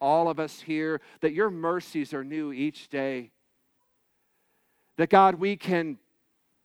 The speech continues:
just start afresh anew today.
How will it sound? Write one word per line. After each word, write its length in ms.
just 260
start 420
afresh 680
anew 500
today. 680